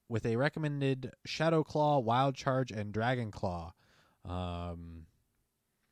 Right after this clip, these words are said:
key wins are Walrein, Mantine, Jellicent, Altaria, and Pelipper.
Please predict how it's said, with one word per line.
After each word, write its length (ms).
key 160
wins 380
are 160
Walrein, 460
Mantine, 680
Jellicent, 600
Altaria, 640
and 140
Pelipper. 440